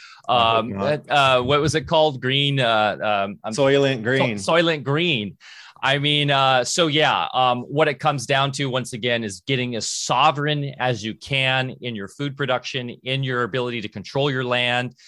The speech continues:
Speaker 2: from centralized forces, and then getting activated in your community. We had, uh,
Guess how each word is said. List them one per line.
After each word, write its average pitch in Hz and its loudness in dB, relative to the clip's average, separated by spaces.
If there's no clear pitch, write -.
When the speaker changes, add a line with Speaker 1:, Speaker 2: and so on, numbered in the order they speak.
Speaker 2:
from 131 -4
centralized 127 -2
forces, 120 -4
and 131 -2
then 123 -2
getting 135 -2
activated 127 -4
in 107 -10
your 110 -6
community. 92 -6
We 139 0
had, 143 4
uh, 120 2